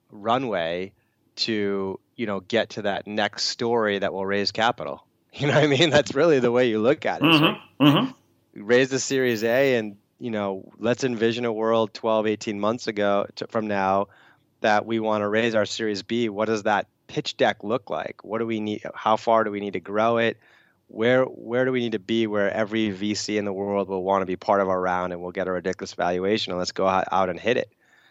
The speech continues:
Speaker 1: And, you know, the stakes are large. You know, if you go and hit it, it's great. You got great momentum. You get a good round from the best V Cs in the world.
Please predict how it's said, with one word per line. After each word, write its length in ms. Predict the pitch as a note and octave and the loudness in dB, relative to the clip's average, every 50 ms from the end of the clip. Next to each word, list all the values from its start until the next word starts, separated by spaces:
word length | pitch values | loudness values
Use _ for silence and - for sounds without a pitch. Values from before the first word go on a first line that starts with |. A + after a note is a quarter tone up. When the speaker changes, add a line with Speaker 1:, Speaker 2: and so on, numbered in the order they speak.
| _ _ _ _ _ _ | _ _ _ _ _ _
Speaker 1:
And, 460 | - G#2 G2+ G2 G2 G2 F#2+ G2 - | -2 -2 0 0 0 -2 -4 -4 -4
you 80 | A#2+ B2 | -2 0
know, 140 | A2+ G2 F#2+ | 0 0 0
the 100 | F#2+ G2 | -2 -4
stakes 360 | - - A2 G2+ G#2+ G#2 A2 | -4 -2 0 0 0 0 0
are 120 | A#2 A2+ A2 | 0 2 4
large. 540 | A2 A#2+ C#3 D3+ D#3 - - - - - _ _ | 6 6 6 4 4 0 -2 -8 -12 -14 _ _
You 100 | - - | -10 -6
know, 80 | G#2 G#2 | -4 -4
if 120 | G2+ F#2+ | -4 -4
you 80 | G#2+ G2+ | -4 -2
go 260 | F#2 G#2+ A2 A2+ A2+ | 0 2 2 2 2
and 80 | G#2+ G2+ | 0 0
hit 160 | G#2+ A2 B2+ | 0 2 2
it, 160 | C#3+ D3+ - _ _ _ _ | 2 0 -2 _ _ _ _
it's 260 | G2+ G2+ - - - | -10 -10 -10 -10 -14
great. 420 | - - F2+ F2 F#2+ A#2+ C3+ - - _ _ | -12 -6 -4 -2 -2 -2 -2 -4 -8 _ _
You 60 | G#2 | -8
got 160 | G#2 G2 - | -8 -6 -4
great 200 | - - G#2 F#2+ | -2 -2 -2 -2
momentum. 460 | - G2 G2 F#2+ G2+ A2 G#2+ B2+ B2+ B2+ | -2 -4 -4 -4 -4 -2 0 -2 0 0
You 80 | A2+ | 0
get 140 | G2 G2+ F#2+ | 0 0 -2
a 40 | F#2 | 0
good 240 | F2+ A2+ A2 G2 F#2+ | 0 0 0 0 2
round 340 | G2 G2 G2+ G#2+ A2+ A2+ | 2 2 2 2 0 -2
from 140 | - G#2 F#2+ F#2 | -4 -6 -6 -6
the 80 | F2+ | -4
best 260 | D#2+ F#2 G2 G2 - | -2 0 -2 -2 -2
V 120 | - G2 F#2+ | -6 -8 -8
Cs 240 | - - G2+ F#2+ F#2 | -6 -6 -6 -6 -6
in 60 | F#2 | -6
the 80 | F#2 | -4
world. 360 | F#2 G2 A2+ C#3 D#3+ F3+ - | -2 0 2 4 2 2 0